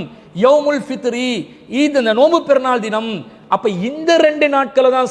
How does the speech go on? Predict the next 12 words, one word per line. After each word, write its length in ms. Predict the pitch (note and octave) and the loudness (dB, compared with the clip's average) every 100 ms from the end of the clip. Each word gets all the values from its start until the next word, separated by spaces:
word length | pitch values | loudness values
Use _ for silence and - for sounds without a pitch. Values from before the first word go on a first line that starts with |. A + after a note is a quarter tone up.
| - | -4
சமூகமாக 580 | A#3 E4 D#4 D4 C4+ C4 | -4 -2 2 2 2 0
நாங்க 140 | B3 A#3+ | -4 -6
கொண்டாடணும் 540 | A3+ B3 C4+ B3+ A#3+ A#3 | -6 -4 -4 -4 -6 -10
என்றது 320 | A3 G#3+ A3 F3+ - - G#3+ | -10 -6 -4 -6 -10 -10 -4
நமக்கு 300 | D#4 E4+ C#4 | -4 -2 -2
வழிகாட்டியாக 640 | B3 B3+ A#3+ A#3 A#3+ A#3+ G#3+ | 0 0 0 0 -2 0 -2
இருக்கும் 260 | G3 A3 G3 | -4 -8 -6
பொழுது 240 | F#3+ G#3 E4+ F4 - - - | -4 0 -2 -2 -16 -20 -8
இந்த 120 | C#4+ C#4 - | 0 0 0
புத்தாண்டு 460 | A#3 - E4 D#4 C#4 | -6 0 0 0 -2
நிகழ்வுகளில், 540 | C4 C4+ B3 A#3+ A#3 - | -2 -2 -4 -4 -4 -6
கொண்டாட்டங்களில் 680 | A#3 - G3 C4 A#3+ A#3+ A#3 | -4 0 0 -2 -6 -6 -6